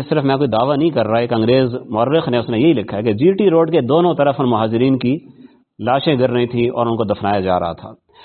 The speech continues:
جو لوگ زندہ سلامت اپنے گاؤں کو پہنچے تو جو پہلے زمیندار تھے مزارے بن گئے، کچھ بھی نہیں تھا ان کے پاس۔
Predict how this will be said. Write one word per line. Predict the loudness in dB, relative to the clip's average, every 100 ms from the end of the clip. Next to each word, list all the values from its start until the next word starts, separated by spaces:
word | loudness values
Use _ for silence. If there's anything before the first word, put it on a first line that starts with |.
| -20 -6
جو | 0 2
لوگ | 2
زندہ | 2 0 0 0
سلامت | 0 0 0
اپنے | 0 0 0
گاؤں | 0 0 -2
کو | -2
پہنچے | -4 -2 -2 -2 -6 -6
تو | -2
جو | 0
پہلے | 0 0 0
زمیندار | 0 0 2 0
تھے | 0 -2
مزارے | -2 -2 -2 -2
بن | -4
گئے، | -6 -10 -8
کچھ | -6 -2
بھی | 0
نہیں | 0
تھا | -2
ان | -6
کے | -6
پاس۔ | -8